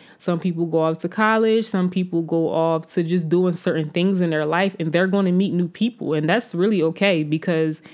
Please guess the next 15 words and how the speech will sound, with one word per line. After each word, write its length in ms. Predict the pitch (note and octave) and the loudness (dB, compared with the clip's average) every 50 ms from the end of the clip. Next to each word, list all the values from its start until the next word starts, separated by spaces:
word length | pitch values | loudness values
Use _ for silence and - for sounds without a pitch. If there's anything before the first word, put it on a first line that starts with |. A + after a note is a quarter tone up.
| - - - - - | -20 -20 -18 -8 0
you 240 | D#3+ F#3 A3+ B3 | 4 4 6 6
are 180 | G#3+ F#3 F3+ F3 | 6 6 4 4
as 180 | E3+ E3 D#3 D#3 | 2 2 0 0
well. 420 | D#3 E3+ F#3 C3+ - - - F#3 - - - - - - - - _ - | 2 2 2 2 -2 -4 -8 -12 -16 -20 -20 -20 -20 -20 -20 -20 _ -4
Um, 560 | - F#3 F#3+ F#3+ F#3 F3+ F3+ F#3 F#3 F3+ - _ _ _ _ _ - | 0 2 2 2 2 2 0 -2 -4 -6 -10 _ _ _ _ _ 0
but 120 | G3 G#3 | 2 4
not 240 | G#3+ A#3+ C#4 D#4 C#4+ | 4 4 2 2 0
just 280 | A#3+ C#4 D4 C4+ - A#3 | 0 0 0 0 0 0
with 180 | B3 A#3+ G3 F3+ F3+ | 0 0 2 2 2
relationships 580 | F3 E3 E3+ F#3 G3+ - G3+ F#3 G#3 F#3 F3+ | 2 4 2 2 2 0 0 0 0 -2 -2
and 160 | - E3+ D#3+ D3 | -2 -4 -4 -2
friendships, 600 | F3+ E3+ G3+ G#3 F#3 - F3+ D#3+ D#3+ D#3+ - - - | -2 0 0 0 0 -2 -2 -2 -2 -4 -8 -8 -2
also 500 | - E3 G#3 A#3+ A#3+ - - G#3+ G3 F#3 | 0 2 2 2 2 0 0 2 2 2
with, 420 | F3 E3 E3+ E3+ E3+ E3 E3 - - - - - - - - - - - - | 2 2 2 2 0 0 -2 -6 -12 -20 -20 -20 -20 -20 -20 -20 -20 -14 -6
um, 580 | - D#3+ F3 F3+ F3+ F3 E3+ E3+ E3 F3 F#3 | -2 0 0 2 2 0 0 0 -2 -4 -6